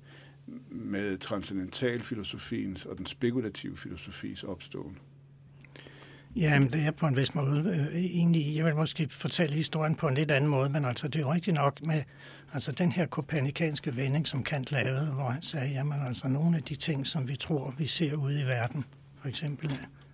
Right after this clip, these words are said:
Speaker 2: planeterne i stjernerne kredser rundt om os, det er måske i virkeligheden os, der bevæger os." Altså, at, at i virkeligheden er nogle af de ting, vi mener at opdage i verden, de kommer fra os selv. Øhm,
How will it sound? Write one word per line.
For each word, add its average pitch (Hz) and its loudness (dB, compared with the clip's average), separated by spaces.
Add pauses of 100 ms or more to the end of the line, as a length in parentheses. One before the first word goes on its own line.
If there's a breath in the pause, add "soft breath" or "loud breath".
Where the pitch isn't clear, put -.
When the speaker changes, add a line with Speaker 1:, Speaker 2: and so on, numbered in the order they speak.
Speaker 2:
planeterne 139 0
i 123 -2
stjernerne 135 0
kredser - 0
rundt 113 -2
om 131 2
os, 117 -2
det 160 0
er 143 2
måske 160 2
i 135 0
virkeligheden 143 0
os, 143 -2
der 165 -6
bevæger 139 -2
os." 135 -2
Altså, 143 -4
at, 143 -4 (440 loud breath)
at 156 0
i 175 0
virkeligheden 165 4
er 147 0
nogle 160 6
af 139 2
de - -4
ting, 160 2 (460 loud breath)
vi 143 0
mener 165 4
at 147 0
opdage 143 0
i 135 0
verden, 131 0
de - -4
kommer 170 2
fra - -2
os 127 0
selv. 147 0 (580 loud breath)
Øhm, 139 2